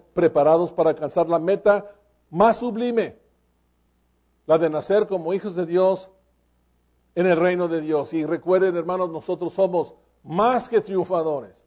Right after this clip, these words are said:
¿Cuánto más triunfadores sobre el pecado?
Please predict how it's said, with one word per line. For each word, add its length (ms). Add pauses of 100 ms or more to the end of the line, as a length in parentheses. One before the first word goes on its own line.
(1160)
¿Cuánto 380
más 440 (880)
triunfadores 560
sobre 240
el 40
pecado? 480